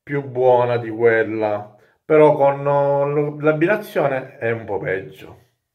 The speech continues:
E niente ragazzi, ora mi vado a vestire e, e ci vediamo dopo.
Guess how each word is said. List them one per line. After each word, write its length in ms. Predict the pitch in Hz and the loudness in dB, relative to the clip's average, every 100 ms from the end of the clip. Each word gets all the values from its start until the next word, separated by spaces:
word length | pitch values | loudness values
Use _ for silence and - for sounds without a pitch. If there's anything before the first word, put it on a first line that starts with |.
| _ _ _ _ _ _ _ _ _ _ - - - - _ _ _ _ | _ _ _ _ _ _ _ _ _ _ -20 -20 -20 -20 _ _ _ _
E 160 | - 151 | -4 -2
niente 320 | 165 143 139 | 0 2 6
ragazzi, 500 | 156 151 135 - 156 | 6 6 4 0 0
ora 300 | 160 156 139 | 4 4 4
mi 120 | 135 | 0
vado 200 | 135 143 | 2 2
a 60 | 147 | 2
vestire 1000 | 160 196 - 233 190 170 160 151 - - | -2 -8 -8 -4 0 2 2 -2 -8 -2
e, 720 | 127 127 123 120 120 - - _ _ _ _ _ _ | 2 4 4 4 0 -6 -20 _ _ _ _ _ _
e 160 | - 131 | -10 -8
ci 160 | - | 0
vediamo 340 | 147 139 123 117 | 2 2 2 0
dopo. 580 | 104 104 101 101 104 | -2 -2 -2 -4 -10